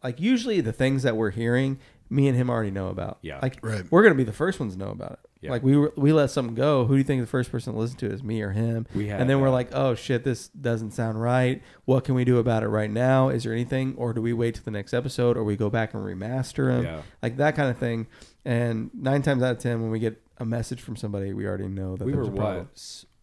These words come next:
Speaker 2: I think we've done seven or eight, and then we figured out, I, I, I done a little bit of research on, we use Studio One.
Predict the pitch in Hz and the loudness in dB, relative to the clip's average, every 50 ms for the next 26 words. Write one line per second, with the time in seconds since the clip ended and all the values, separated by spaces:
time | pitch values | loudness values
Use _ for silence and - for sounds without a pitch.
0 | - - - _ _ - - - - 156 170 - 107 - - 87 80 76 - - | -20 -20 -20 _ _ -18 -16 -14 -14 -12 -10 -10 -10 -10 -10 -12 -14 -14 -12 -10
1 | 127 135 131 107 90 82 82 80 78 71 65 - _ _ _ _ _ _ - - | -8 -8 -8 -8 -8 -8 -8 -8 -10 -10 -12 -16 _ _ _ _ _ _ -14 -10
2 | 87 92 90 90 87 85 85 82 76 57 85 92 87 - 92 82 82 80 78 78 | -8 -8 -8 -8 -8 -10 -12 -14 -14 -12 -12 -12 -10 -10 -10 -10 -10 -10 -10 -10
3 | 78 78 73 67 82 85 - - 80 85 80 - - _ _ _ _ _ _ _ | -10 -10 -10 -10 -12 -12 -12 -12 -12 -12 -12 -12 -14 _ _ _ _ _ _ _
4 | _ _ - 90 90 - 92 90 87 87 82 82 90 90 87 - 82 76 76 76 | _ _ -16 -14 -12 -10 -10 -10 -10 -10 -10 -8 -8 -8 -8 -8 -8 -10 -8 -10
5 | 73 69 65 69 78 76 82 78 - - 82 76 - - 76 76 73 73 76 82 | -10 -12 -12 -14 -14 -12 -12 -12 -12 -12 -14 -14 -14 -14 -16 -14 -14 -12 -10 -8
6 | 82 76 69 - - - 85 76 73 71 71 71 69 69 71 65 - - | -8 -10 -10 -12 -12 -12 -12 -12 -12 -12 -14 -14 -16 -16 -18 -18 -20 -20